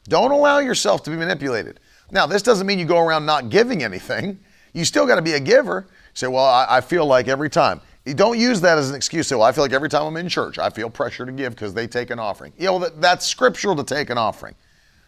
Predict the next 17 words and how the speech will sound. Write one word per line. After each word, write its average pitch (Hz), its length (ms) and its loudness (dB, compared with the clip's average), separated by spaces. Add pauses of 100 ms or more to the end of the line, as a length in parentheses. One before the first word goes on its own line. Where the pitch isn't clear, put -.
(720)
But 127 120 0
I'm 226 160 2
talking 170 320 2
about 143 160 2
people 165 200 -2
that 117 180 -6
get 202 240 2
up 180 300 6
and 131 120 -2
manipulate 147 840 -2
you 131 100 -4
to 113 80 -6
give, 95 480 -6 (640)
pressure 208 600 2
you 147 440 -4 (440)
to - 100 -4
give. 127 480 -4